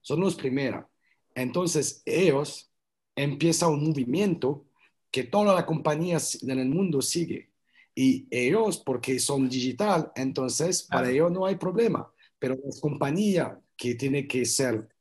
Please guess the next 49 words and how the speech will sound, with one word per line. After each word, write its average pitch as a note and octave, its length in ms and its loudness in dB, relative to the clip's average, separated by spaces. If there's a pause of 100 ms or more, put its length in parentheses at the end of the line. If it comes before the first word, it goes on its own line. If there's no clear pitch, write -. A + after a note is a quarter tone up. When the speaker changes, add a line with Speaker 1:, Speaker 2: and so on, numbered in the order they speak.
Speaker 1:
en A2+ 140 -4
la A2+ 120 0
ofi-, A2 300 -4
no A#2+ 120 -4
sé, E3+ 180 -2
como A#2 200 0
el A2 60 0
restaurante D#3 560 2
o C#3 100 2
cualquier A#2 440 -4
cosa, F3 420 -2 (340)
no C3 120 0
lo C#3+ 120 2
puedo D3+ 240 6
hacer F#3 240 6
de F3 100 0
tu E3 120 -2
casa. E3 420 0
Tú - 100 -10
no D3+ 120 0
puedo D3+ 600 4 (160)
manejar D3 500 2
un C#3+ 120 0
hotel, F#3 400 2
eh, E3+ 140 6
de C#3+ 80 -2
tu D#3+ 120 -4
casa. C#3+ 360 4
Es - 160 -2
imposible. D#3 540 0
Tiene B2+ 220 -2
que - 100 -2
ser F3+ 180 0
un E3+ 140 6
Speaker 2:
Sí. F#3 140 2
Speaker 1:
hotel. D3+ 200 4 (360)
Pero C#3+ 260 0
son G3+ 260 2
las F3+ 160 2
primeras D3+ 420 -2
compañías. A#2+ 580 -6
Entonces, D#3 440 -4
para C3 260 -4
mí, G3+ 200 0
yo E3+ 160 0
pienso C#3 340 -2
verdaderamente B2 880 0 (380)
que C3 200 -4
ellos F3+ 640 -2